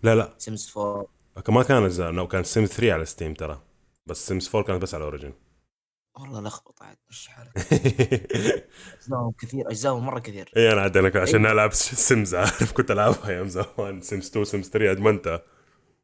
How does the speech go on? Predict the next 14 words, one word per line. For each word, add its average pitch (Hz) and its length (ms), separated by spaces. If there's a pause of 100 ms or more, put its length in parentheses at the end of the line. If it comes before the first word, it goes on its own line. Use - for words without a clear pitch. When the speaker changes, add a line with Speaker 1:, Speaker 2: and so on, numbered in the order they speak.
(360)
Speaker 2:
صح، 156 220
صح، 131 200
كلامك، 117 340
قاعد 107 140
أشوفها 117 200
أقول 98 360
هذا، 95 340 (320)
الصفحة 101 520
الرئيسية. 107 560 (1120)
فتوهم، 104 1600
يعني، 101 320
حطوها 113 420
السيمز 101 380
فور، 95 260